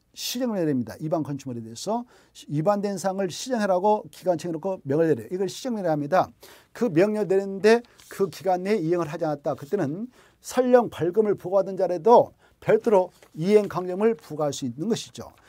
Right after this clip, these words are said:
이런 이행 강제금은 벌금을 부과하는 일반 건축물 건축 지역에도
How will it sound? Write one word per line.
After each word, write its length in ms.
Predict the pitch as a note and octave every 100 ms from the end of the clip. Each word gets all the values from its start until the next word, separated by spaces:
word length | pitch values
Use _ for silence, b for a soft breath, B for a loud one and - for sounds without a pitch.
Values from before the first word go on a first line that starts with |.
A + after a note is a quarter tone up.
| b
이런 240 | - A#3 F3+
이행 240 | F#3+ G#3+
강제금은 480 | D3+ G3+ G3+ E3+ E3 b b _
벌금을 560 | - F3+ G#3 A3+ G#3 D#3
부과하는 480 | F#3 G3 F#3+ E3+
일반 240 | C3 E3+ G3+
건축물 320 | G3 F#3+ D#3+
건축 320 | F#3 G3+ -
지역에도 360 | F#3+ F3+ A3+